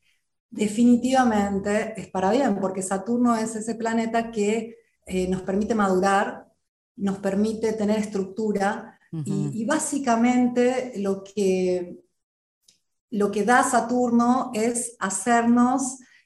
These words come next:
Speaker 1: eh, mejores para perdurar en el tiempo. Quiere que duremos más.
Speaker 2: Ujú.
Speaker 1: Entonces nos pide que cuidemos esos factores que nos hacen, este, de alguna forma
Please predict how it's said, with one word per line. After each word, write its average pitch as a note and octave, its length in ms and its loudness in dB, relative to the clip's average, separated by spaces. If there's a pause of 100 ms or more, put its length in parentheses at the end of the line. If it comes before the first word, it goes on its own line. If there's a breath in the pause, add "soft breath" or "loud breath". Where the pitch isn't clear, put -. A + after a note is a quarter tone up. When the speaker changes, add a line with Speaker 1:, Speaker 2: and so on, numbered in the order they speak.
(100)
Speaker 1:
eh, F3+ 800 -2 (160)
mejores B3 960 0
para G#3+ 460 0
perdurar G3 400 0
en F#3+ 80 0
el F3 160 -4
tiempo. D3 420 -8
Quiere A#3+ 200 0
que A3 100 -2
duremos F#3 380 -2
más. - 480 -12 (120)
Speaker 2:
Ujú. E3+ 300 0
Speaker 1:
Entonces E3+ 640 2
nos A#3 280 4
pide B3 840 2
que G3 180 -4
cuidemos A3+ 600 4
esos G#3+ 240 -6
factores A#3 760 -2 (320 soft breath)
que A3+ 400 -2
nos G3 280 -4
hacen, A#3 840 0
este, F3 720 -4
de F#3 100 0
alguna G#3 300 0
forma A3+ 500 -4